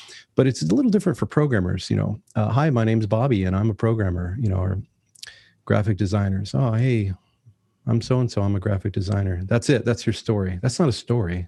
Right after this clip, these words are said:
that's a label, right? That's wh-, what you do or whatnot, but I'm a C T O. But, but learning how to create the gremlin, the gu-, the, the, the dragon and, and the, and the, the narrative of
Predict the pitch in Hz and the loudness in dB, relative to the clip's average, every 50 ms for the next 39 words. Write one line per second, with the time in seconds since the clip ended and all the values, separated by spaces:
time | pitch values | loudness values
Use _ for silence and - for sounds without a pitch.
0 | - - - - 107 95 104 110 107 87 90 85 98 104 - 98 95 95 101 104 | -8 -6 -2 0 2 2 2 2 2 0 0 -2 -4 -2 -2 0 0 0 0 -2
1 | 110 101 - - - - _ - 117 - - _ - - 113 107 92 104 98 95 | -6 -8 -8 -12 -18 -18 _ -6 -6 -6 -6 _ -6 -2 -2 0 0 0 0 0
2 | 95 98 101 101 - 104 98 98 - - 107 110 - - - - - - - - | 0 -2 -2 -2 -2 -2 -2 -2 -2 -4 -4 -4 -6 -16 -20 -20 -18 -18 -18 -18
3 | - - - - - 117 120 113 - 139 131 120 - - 123 117 107 95 90 90 | -20 -20 -4 2 2 4 4 4 2 0 0 2 2 2 2 4 2 2 0 -2
4 | - - - - - - - - - - - _ _ _ _ _ _ 123 135 131 | -6 -16 -20 -20 -18 -18 -18 -18 -20 -20 -20 _ _ _ _ _ _ 2 2 2
5 | - - - 123 139 - - 165 208 262 294 254 247 226 156 - - - 147 143 | 2 -2 0 0 2 4 4 4 4 6 4 4 4 2 0 0 2 2 2 2
6 | 143 - _ _ _ _ _ _ _ 180 - - - - - - 123 120 107 95 | 0 -2 _ _ _ _ _ _ _ -4 -4 -2 -2 -4 -4 -2 0 0 2 2
7 | 117 120 120 123 120 117 117 117 110 104 98 110 - - 123 110 110 107 - - | 4 4 4 4 4 4 4 2 2 2 0 0 -2 0 -2 0 0 -2 -2 -2
8 | 110 107 104 101 101 104 101 104 104 98 113 110 110 110 101 107 107 104 107 104 | 0 2 2 2 2 0 0 0 0 2 2 2 2 2 2 2 2 2 2 2
9 | 101 95 92 98 - 101 98 95 95 95 98 - - - 113 101 95 95 95 95 | 2 2 0 0 0 0 0 0 0 -2 -2 -4 -4 -2 -2 0 0 0 -2 -2
10 | 98 98 - _ - - - - - - _ _ _ _ - 104 104 104 110 110 | -4 -6 -8 _ -20 -20 -20 -20 -20 -20 _ _ _ _ 0 2 4 4 4 4
11 | 113 113 110 110 104 92 107 104 92 87 98 | 4 4 4 2 2 2 0 0 0 -2 -8